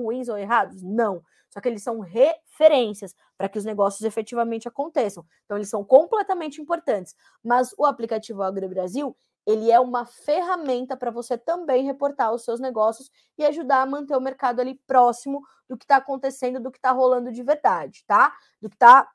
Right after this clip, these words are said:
é, é, de verdade é muito sério, né? Mas o que tá acontecendo efetivamente, tá? E aí, o que que a gente tem aqui no, no Bom Dia Agro? Médias dos, de cinco principais estados: São Paulo, Minas, Goiás, Mato Grosso, Mato Grosso do Sul, de negócios que rolaram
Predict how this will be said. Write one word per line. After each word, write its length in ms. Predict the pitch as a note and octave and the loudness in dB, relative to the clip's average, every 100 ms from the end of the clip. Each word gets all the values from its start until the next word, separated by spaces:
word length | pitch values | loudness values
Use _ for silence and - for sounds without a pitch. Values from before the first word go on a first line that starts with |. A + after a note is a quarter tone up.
| _ | _
é, 220 | A3 G#3 - | 4 4 6
é, 360 | G3 F#3+ F#3 - | 2 2 0 -4
de 140 | G#3+ | -12
verdade 340 | D#4 B3+ B3 D4 | -10 -6 -6 -6
é 40 | |
muito 200 | E4 F#4 | -12 -16
sério, 280 | - F#3+ F3 | -12 -10 -10
né? 140 | G3 | -10
Mas 220 | A#3+ A3 - - - | -8 -8 -12 -20 -20
o 60 | |
que 80 | - | -2
tá 80 | C4 | 0
acontecendo 760 | C4 C4+ B3+ A#3+ C#4+ D#4 B3 - | 0 -6 -6 -6 -6 -6 -8 -4
efetivamente, 1040 | C#4 E4+ - F#4 - F4+ E4+ E3+ - - - | -4 -4 -6 -12 -4 -2 -2 -8 -14 -20 2
tá? 260 | G#3+ E4+ - _ _ _ - | 4 4 0 _ _ _ 4
E 60 | |
aí, 360 | A#3+ D#4+ F4 G3+ | 4 4 0 -4
o 20 | |
que 120 | - | -10
que 80 | C#4+ | -8
a 60 | D#4+ | -8
gente 220 | D#4+ - | -8 -10
tem 160 | D4 D4 | -10 -8
aqui 160 | D4 | -10
no, 320 | C#4 C#4 C#4 | -8 -6 -6
no 80 | B3+ | -6
Bom 180 | A#3 B3+ | 0 0
Dia 180 | B3+ C4+ | 2 4
Agro? 420 | B3 F3 F3 E3+ | 6 4 -2 -10
Médias 680 | G3 A3+ C#4 C4 A3+ C#4+ D#4 | -8 0 2 2 0 -4 -4
dos, 320 | B3+ C#4 - - | -8 -16 -16 -18
de 120 | A#3 | -16
cinco 300 | - F#4 F#4+ | -14 -14 -12
principais 440 | F4+ E4 C#4+ B3+ | -12 -8 -4 -4
estados: 400 | A#3+ - A3+ B3+ - _ _ | -6 -2 0 0 -4 _ _
São 280 | - D4 - | -2 0 2
Paulo, 340 | B3+ B3+ C4+ | 4 4 2
Minas, 380 | B3+ G#3+ G3+ G3 | -6 -8 -10 -4
Goiás, 460 | G#3+ C4+ C4+ D4 | 0 2 2 0
Mato 240 | D4 C#4+ C#4 | -4 -10 -10
Grosso, 300 | A3 G#3+ A#3 | -10 -10 -10
Mato 220 | A3 B3 | -14 -12
Grosso 280 | A3 A3 G#3+ | -8 -8 -8
do 100 | D4 | -12
Sul, 300 | C#4 D4+ D#4+ _ _ _ | -10 -8 -10 _ _ _
de 120 | C4+ | -6
negócios 520 | F4 F4+ C#4+ C#4+ D4 D4 | -2 0 0 0 -4 -12
que 120 | D#4+ | -6
rolaram 440 | D4+ G3 F3+ F#3+ | -2 0 -2 -2